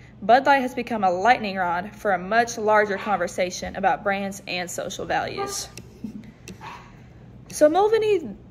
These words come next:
took a break from TikTok after posting the video on April first,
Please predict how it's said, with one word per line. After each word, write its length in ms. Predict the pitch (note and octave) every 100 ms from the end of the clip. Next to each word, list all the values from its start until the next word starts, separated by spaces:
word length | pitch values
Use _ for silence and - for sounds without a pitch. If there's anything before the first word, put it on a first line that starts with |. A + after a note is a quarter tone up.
| -
took 200 | - D4+
a 40 | C4
break 300 | A3 G3+ F#3+
from 160 | A#3
TikTok 560 | G3+ F#3+ - - - - -
after 260 | A3 A3+
posting 380 | G#3 B3 C4 D4+
the 80 | D#4
video 300 | A#3+ A#3 A#3
on 100 | G3
April 260 | G3+ C4
first, 560 | C4 G3+ F#3+ G3 -